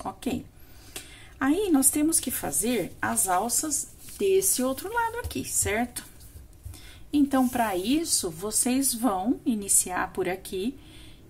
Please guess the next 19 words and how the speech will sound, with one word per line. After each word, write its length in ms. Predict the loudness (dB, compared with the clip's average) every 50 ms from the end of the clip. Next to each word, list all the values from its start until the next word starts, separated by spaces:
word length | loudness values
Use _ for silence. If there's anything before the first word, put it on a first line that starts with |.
| -6
e 100 | -4 -2
vão 240 | 2 4 4 4 4
amarrar 400 | 2 0 0 -2 -2 -2 0 0
uma 200 | 0 0 -2 -4
linha 600 | -2 -4 -4 -4 -4 -4 -2 2 4 4 4 2 0 -6
e 600 | -10 -12 -12 -12 -12 -12 -12 -12 -10 -8 -6 -6 -6
iniciar 1000 | -4 0 2 2 2 2 0 0 0 2 2 0 0 -2 -4 -8 -12 -14 -14 -16 -16 -16 -14 -16 -16 -18 -20 -6 0
da 120 | 2 4
mesma 320 | 4 4 6 8 8 8 8
maneira 440 | 8 6 4 6 6 6 6 4
que 120 | 2 2 2
eu 40 | 2
iniciei 560 | 2 4 6 6 6 6 6 4 2 2 0
ali, 320 | 0 0 0 0 0 -2 -8 -18 -20 -18 -20 -18 -18 -18 -20 -20 -20 -20 -20 -20 -20 -10 -4
tá? 300 | 0 2 4 4 2 2
É 120 | 0 0 4
só 240 | 4 6 6 4 2
colocar 720 | 0 0 0 0 0 -2 0 2 4 4 4 4 0 -4 -14 -18 -18 -18 -20 -20 -18 -12 -6
nesse 400 | -4 2 4 6 6 4 4